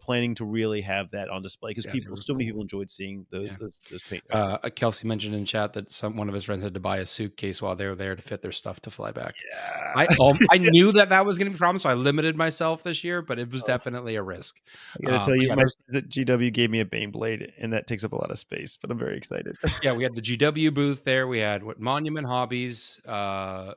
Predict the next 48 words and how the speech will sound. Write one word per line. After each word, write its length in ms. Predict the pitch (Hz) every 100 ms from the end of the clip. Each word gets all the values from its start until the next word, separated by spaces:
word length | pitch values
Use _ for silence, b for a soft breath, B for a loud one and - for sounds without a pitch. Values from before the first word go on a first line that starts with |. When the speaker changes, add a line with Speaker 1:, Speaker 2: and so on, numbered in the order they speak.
| -
Speaker 1:
Catalyst 440 | 127 151 156 135 143
Speaker 2:
Army 60 |
Speaker 1:
was 80 | 143
Speaker 2:
Painter 240 | 147 143 143
was 160 | 143
Speaker 1:
there. 0 |
Speaker 2:
there. 380 | 143 139 139 139
Army 160 | 113 120
Speaker 1:
Yeah. 100 | 123
Speaker 2:
Painter 180 | 127 120 _ 131
helped 320 | 123 131 -
m-, 120 | 123 -
m-, 100 | 123
me 120 | 127
get 120 | 117 117
out 160 | 117
there. 140 | 160 113
Speaker 1:
A 60 | 170
K, 200 | 170 175
Speaker 2:
Appreciate 40 |
them. 200 | 170 151
Speaker 1:
A 40 | 151
K, 80 | 160
Speaker 2:
Army 180 | 151 147
Painter 120 | 143 131
Speaker 1:
the, 260 | 127 123 107
A 120 | 127
K, 160 | 139 131
the 100 | 123
guys 140 | 117
that 100 | 117
do 80 | 117
all 80 | 110
the 60 |
grind 200 | 98 120 107
Speaker 2:
A 160 | 127
K 180 | 120 120
Speaker 1:
stuff. 80 | -
Speaker 2:
Studios 380 | 135 131 131 120
was 140 | 120
there. 480 | 131 127 123 123 120 b b b
Speaker 1:
Yeah. 120 | 120
Speaker 2:
Artist 260 | 113 104 98
Opus 260 | 123 120 120
was 80 | 117
there. 240 | 120 113
Gamers 360 | 101 117 120 107
Grass, 440 | 113 113 113